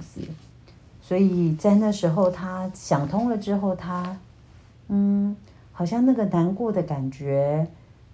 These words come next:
反倒被他想要重新振作的这个，这个念头，呃，给压过去了。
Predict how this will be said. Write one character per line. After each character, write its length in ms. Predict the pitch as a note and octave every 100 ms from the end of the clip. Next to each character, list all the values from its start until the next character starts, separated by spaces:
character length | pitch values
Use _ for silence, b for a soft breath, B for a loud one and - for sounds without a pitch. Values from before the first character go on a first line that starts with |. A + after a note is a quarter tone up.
| -
反 260 | - C3 D3+
倒 160 | G3
被 540 | F#3 - F#3+ F3 E3 D#3+ -
他 360 | - D#3+ D#3+
想 400 | E3+ - - C3+
要 120 | D#3+ E3+
重 260 | - D3+
新 260 | D#3 F3+ F#3+
振 300 | G3+ G3 D#3+
作 240 | D#3 E3+
的 160 | D#3 C#3
这 240 | - E3
个， 340 | D#3 C#3+ C3+ C3+ B B B B -
这 100 | G3
个 120 | E3+
念 340 | G#3 A3 F3
头， 340 | D#3 C3 B2+ B2+ B B B
呃， 180 | E3 D#3+ - -
给 160 | - -
压 180 | C3 C3
过 180 | C3+
去 260 | B2+ - C3
了。 180 | -